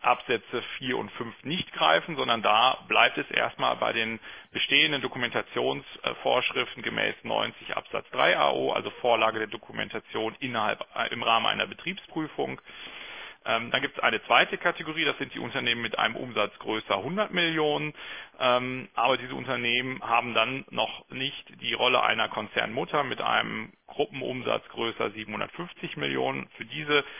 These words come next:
greift neben dem neunzig drei auch der neunzig vier, der neue neunzig vier. Das heißt, hier ist ein Masterfile und ein Local-File einzureichen. Und dann haben wir die dritte Kategorie, das sind dann Konzernmütter mit Sitz in Deutschland, die einen Gruppenumsatz größer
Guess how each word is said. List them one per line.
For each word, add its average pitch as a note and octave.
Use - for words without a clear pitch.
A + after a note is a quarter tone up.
greift A#2
neben C#3+
dem B2+
neunzig A#2+
drei A2+
auch A2+
der A2+
neunzig A2
vier, D3+
der G#2+
neue G#2+
neunzig G2+
vier. G3
Das A#2+
heißt, A#2+
hier D#3+
ist -
ein A2
Masterfile B2+
und A#2+
ein G#2+
Local-File A2
einzureichen. D#3+
Und -
dann B2+
haben C3+
wir A#2+
die A2
dritte D3+
Kategorie, D3+
das C3
sind C3
dann B2+
Konzernmütter A#2+
mit A#2+
Sitz B2
in A2+
Deutschland, C3
die B2
einen A#2
Gruppenumsatz A2+
größer A2